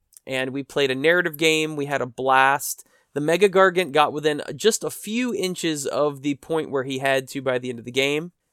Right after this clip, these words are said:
And we were able to kill him on that, on that last turn, so that was a lot of fun. Basically, the random deployment and all of that, come to find out, uh, we were doing, like, a pincer attack. We were trying to block them off from getting to this spot in our deployment zone.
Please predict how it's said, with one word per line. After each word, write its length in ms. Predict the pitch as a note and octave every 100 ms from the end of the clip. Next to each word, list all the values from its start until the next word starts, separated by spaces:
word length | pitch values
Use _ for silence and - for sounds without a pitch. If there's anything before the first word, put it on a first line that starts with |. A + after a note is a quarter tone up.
| -
And 240 | D#3+ D#3+
we 100 | D#3
were 100 | D#3+
able 260 | C#3+ D3+ D3+
to 140 | -
kill 300 | - - D#3
him 440 | D#3 D3+ D#3 D#3+ D3+ -
on 180 | C#3 C#3
that, 140 | C3+
on 180 | - C#3+
that 160 | C3+ F#2+
last 320 | C3+ B2+ -
turn, 260 | C3+ C3 C3+
so 120 | C3+
that 120 | A#2+
was 120 | A#2+
a 40 | B2
lot 140 | A#2
of 80 | A#2+
fun. 300 | B2+ A#2+ B2+ _ _ _
Basically, 560 | E3+ F3 - F3 E3 E3
the 140 | D3+
random 380 | C#3+ D3+ D#3 D#3
deployment 480 | D3 - D3 C#3+ A2
and 80 | B2
all 200 | B2+ B2
of 100 | A#2
that, 420 | B2 A#2+ B2 -
come 180 | D3+ D3
to 60 |
find 340 | C#3 C#3 C3+ B2+
out, 320 | B2 A#2+ A#2+ -
uh, 420 | A#2+ A#2 G#2 D#2
we 260 | - C#3 E3+
were 120 | F3
doing, 280 | D#3+ D#3+ D3+
like, 140 | C#3+
a 60 | -
pincer 440 | - D#3+ D#3 C3+
attack. 420 | A#2 B2 G#2 F#2+ -
We 100 | C#3
were 60 |
trying 300 | - D#3+ E3+
to 60 | D3
block 400 | C3 C#3 D3+ -
them 160 | C#3+
off 340 | A#2 C3 B2 -
from 300 | - C3 C3
getting 320 | C#3+ C#3+ C3+
to 60 | B2
this 160 | B2+
spot 420 | - - C3+ -
in 100 | B2+
our 100 | B2
deployment 460 | A#2+ A2+ B2+ A#2+ G#2
zone. 300 | G#2+ F2